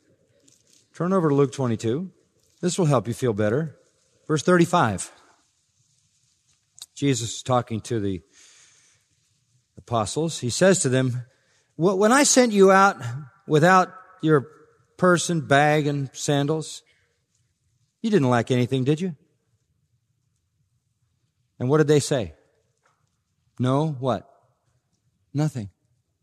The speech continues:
And he said to them, "But now, let him who has a purse take it along, likewise a bag."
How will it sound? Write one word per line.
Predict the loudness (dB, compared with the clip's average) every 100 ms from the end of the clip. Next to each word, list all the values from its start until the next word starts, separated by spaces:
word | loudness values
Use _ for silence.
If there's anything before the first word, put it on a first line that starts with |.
| _ _ _ _ _ _ _ _ _ _ _ _ _ _ -6
And | -2
he | 0
said | 0
to | 0
them, | 0 -2 -6 -12 _ _ _ _ _ _
"But | -8 -4
now, | -2 -2 -6 -14 _ _ _ _ _ _ _ -20 -20 _ _ _ _ _
let | 2 4
him | 4 4
who | 4
has | 4 2
a | -2
purse | -2 -2 -2
take | -4 -2
it | -2
along, | -4 -4 -8 -14 _ _ _ _ _ _
likewise | -6 -4 -2 -2
a | -4
bag." | -6 -6 -8 -12